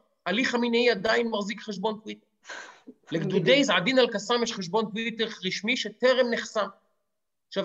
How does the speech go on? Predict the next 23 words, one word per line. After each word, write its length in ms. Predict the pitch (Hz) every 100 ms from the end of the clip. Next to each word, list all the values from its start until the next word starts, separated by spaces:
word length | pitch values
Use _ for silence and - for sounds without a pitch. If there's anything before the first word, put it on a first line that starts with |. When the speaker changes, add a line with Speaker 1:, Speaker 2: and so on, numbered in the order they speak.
| 160
Speaker 1:
לא 120 | 220
עשיתי 260 | 254 269 247
רשימה 320 | 196 - 190
של 140 | 190 180
כל 140 | 196 190
פעילי 200 | 180 180
הטרור 360 | 180 175 185
בעולם, 600 | 170 156 165 180 175 170 - _ _ -
והרוצחים, 840 | 131 180 180 185 - 233 214 185 - -
והאנסים, 880 | 147 190 208 208 - - 247 214 214 -
והאנשים 400 | 226 247 294 330
שבאמת 720 | 285 196 180 175 190 240 233 - _ _ -
מאיימים 560 | 151 156 170 185 196 175
פה 140 | 151
על 60 | 135
חיינו. 420 | - 139 123 - - _ _ _ _ _ _ _ -
לא 220 | 151 226
עשיתי 240 | 285 277 208
רשימה, 380 | 160 - 143 104 -
אבל 140 | 294 302
יש 240 | 254 -
מאות 440 | 202 190 220 220 - _
ואלפים, 720 | 117 151 165 - - 220 196